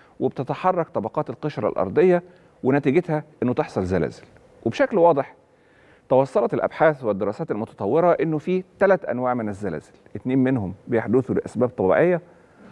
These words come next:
والنوع الثالث بيحدث لأسباب بشرية بس ملهاش علاقة بالذنوب والمعاصي. السببين الطبيعيين هما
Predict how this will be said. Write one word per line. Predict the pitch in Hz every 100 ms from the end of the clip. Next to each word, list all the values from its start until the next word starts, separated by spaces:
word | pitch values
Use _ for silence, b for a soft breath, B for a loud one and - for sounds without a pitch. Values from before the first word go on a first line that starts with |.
| B B -
والنوع | 127 180 165 - 117 131 196 156
الثالث | - 196 196 147
بيحدث | 123 - - 160 156
لأسباب | 113 87 - 160 151
بشرية | 127 139 165 175 175 b b b b
بس | 117 135 220 - -
ملهاش | 165 143 156 175
علاقة | 123 131 160 131
بالذنوب | 107 104 117 113
والمعاصي. | 98 90 73 73 _ _ _ _ _ _ _
السببين | - 160 147 196 262
الطبيعيين | - 120 95 104 139 180 147 B B B B -
هما | 214 208 202